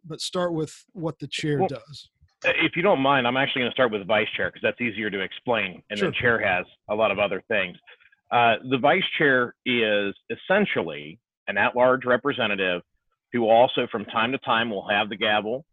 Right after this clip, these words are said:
Speaker 2: uh, when the chair is unavailable or when the chair has a conflict of interest, uh, or the chair wants to speak directly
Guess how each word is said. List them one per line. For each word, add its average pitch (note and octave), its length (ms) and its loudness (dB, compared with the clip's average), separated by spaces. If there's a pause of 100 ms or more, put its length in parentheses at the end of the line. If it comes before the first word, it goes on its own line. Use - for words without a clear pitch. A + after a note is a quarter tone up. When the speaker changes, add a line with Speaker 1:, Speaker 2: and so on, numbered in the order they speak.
(180)
Speaker 2:
uh, F#2+ 260 -2
when G2+ 180 -6
the G2+ 80 -6
chair G#2+ 260 0
is G#2 80 -6
unavailable G#2+ 640 -4
or G#2 320 2
when G2 240 -6
the F2+ 60 -14
chair A2 200 -2
has G#2+ 100 -2
a - 120 -18
conflict A2 400 -6
of F#2+ 100 -12
interest, A2+ 380 -4 (340)
uh, G2 360 2
or G#2 200 0
the F#2+ 100 -10
chair A2 300 0
wants G#2+ 320 -6
to - 100 -18
speak G#2+ 300 -8
directly G2+ 420 -4